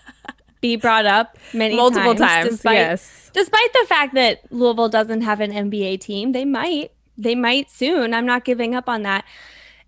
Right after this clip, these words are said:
Speaker 2: I also, regardless of the fact that Terry is doing well and went to Louisville and I want him to do well, kind of because I've been following him years before he
Speaker 1: Mm-hmm.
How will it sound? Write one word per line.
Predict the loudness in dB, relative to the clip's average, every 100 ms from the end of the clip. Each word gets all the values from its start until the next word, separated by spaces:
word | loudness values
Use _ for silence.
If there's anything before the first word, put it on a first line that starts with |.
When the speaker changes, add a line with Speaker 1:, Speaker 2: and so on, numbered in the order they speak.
| _ _ -2
Speaker 2:
I | 2 2
also, | 4 4 4 2 2 4 2 -2
regardless | 0 2 4 4 4 2 0 0
of | -4 -2
the | -4
fact | 0 0 0
that | -6 -4
Terry | -4 -2 0 0 -2 -6 _ _ -4
is | -2
doing | 0 0 2
well | 2 2 2
and | 0 -2
went | -4 -6
to | -4
Louisville | -4 -2 -2
and | -2
I | -4
want | -4 -6
him | -6
to | -8 -8
do | -6 -2
well, | 0 0 0 -6 -8
kind | -4 0 0
of | 0
because | -2 0 0
I've | 0
been | 0
following | 0 -2 -2 -4
him | -6 -6 -10 -14 _ _ _ _ _ -4
years | 0 0 -2
before | -6 -4 0 0 0 -4 -12 _
he | -8 -4 -4
Speaker 1:
Mm-hmm. | -6